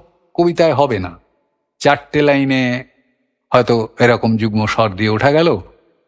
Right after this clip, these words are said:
তারপরের লাইনটা হয়তো স্বাভাবিক বলতে হলো বা একটু মিল লাগাতে হলো, এরকম হতে পারে।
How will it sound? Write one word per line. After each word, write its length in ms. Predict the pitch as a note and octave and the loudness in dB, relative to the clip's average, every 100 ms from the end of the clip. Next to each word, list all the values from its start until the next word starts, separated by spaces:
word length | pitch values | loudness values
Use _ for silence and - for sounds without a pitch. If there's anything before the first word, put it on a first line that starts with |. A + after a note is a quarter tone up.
| _ | _
তারপরের 540 | F3 E3 - E3 D#3 D3 | 0 2 2 2 2 2
লাইনটা 400 | C#3 C3+ B2+ A#2 | 2 0 0 -2
হয়তো 220 | A#2+ A2+ | -2 -4
স্বাভাবিক 520 | - F#2+ A2 B2 A#2 | -4 0 0 0 -2
বলতে 300 | B2 A#2 B2+ | -2 -2 -2
হলো 220 | A2+ A#2+ | 0 0
বা 300 | A#2 A2+ A2+ - _ _ _ _ A#2+ | 2 0 0 -6 _ _ _ _ -4
একটু 160 | A#2 | 0
মিল 300 | A#2 B2+ A#2+ | 0 0 0
লাগাতে 360 | A2+ A2 G#2+ G#2+ | 0 0 0 -2
হলো, 180 | G#2 G#2+ | -2 -2
এরকম 200 | A2+ B2 | 0 0
হতে 200 | D#3+ D3+ | 0 0
পারে। 240 | G2+ G#2 | -2 -4